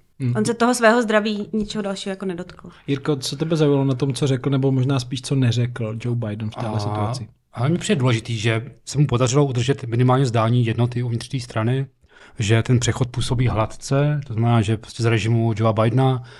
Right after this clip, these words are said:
Speaker 3: přecházíme k režimu v uvozovkách, eh, Kamaly Harris, že z jeho projevu nebyla cítit nějaká hořkost nebo zapšklost, že člověk neměl pocit, že k tomu byl donucen, byť to tak třeba v praxi bylo, nevím. Ale, eh, z toho projevu to tak nevy-, nevyplývalo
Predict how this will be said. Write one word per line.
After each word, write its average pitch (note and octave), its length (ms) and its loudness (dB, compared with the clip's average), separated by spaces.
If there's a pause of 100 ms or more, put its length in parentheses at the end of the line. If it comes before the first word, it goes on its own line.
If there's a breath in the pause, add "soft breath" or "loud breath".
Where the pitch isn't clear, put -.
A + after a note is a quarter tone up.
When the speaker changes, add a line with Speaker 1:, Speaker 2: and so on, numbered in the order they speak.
(180 loud breath)
Speaker 3:
přecházíme A#2+ 580 2
k - 100 -4
režimu A2+ 420 2
v G#2+ 80 -2
uvozovkách, A2 640 0
eh, A#2+ 40 0 (500 loud breath)
Kamaly A#2+ 300 6
Harris, C3+ 520 4 (340 loud breath)
že B2 340 4
z B2 120 -4
jeho B2 140 4
projevu B2 260 2
nebyla A#2+ 260 2
cítit A#2+ 220 -4
nějaká A2+ 240 2
hořkost A#2+ 580 2
nebo G#2 420 6 (320 loud breath)
zapšklost, A#2+ 600 0
že A#2+ 220 4
člověk A2+ 260 0
neměl A#2 200 6
pocit, A#2+ 240 0
že A2+ 80 4
k - 60 -4
tomu A2 120 4
byl A2 100 4
donucen, A#2+ 580 4 (260 loud breath)
byť B2 120 -2
to B2 100 0
tak A#2 120 -4
třeba A2+ 160 -2
v - 40 -6
praxi - 260 -4
bylo, G#2+ 220 0
nevím. G2+ 280 0 (260 loud breath)
Ale, A#2+ 420 4 (220 loud breath)
eh, A#2 240 4
z - 60 -4
toho B2+ 120 4
projevu B2 200 4
to A#2+ 60 4
tak A#2 120 0
nevy-, A#2 220 0
nevyplývalo B2 720 4